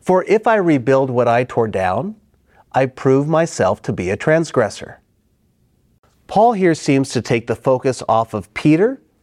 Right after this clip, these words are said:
and put it on himself hypothetically. He says,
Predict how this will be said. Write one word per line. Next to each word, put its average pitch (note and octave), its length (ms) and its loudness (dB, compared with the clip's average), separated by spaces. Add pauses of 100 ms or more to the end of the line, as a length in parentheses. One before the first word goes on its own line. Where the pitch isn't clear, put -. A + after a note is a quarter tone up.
(380)
and C#3 180 -2
put D3+ 220 0
it D3+ 100 -2
on G#2+ 200 -2
himself A#2 520 -2
hypothetically. F3 840 -2 (1200)
He D#3+ 160 2
says, D3 460 2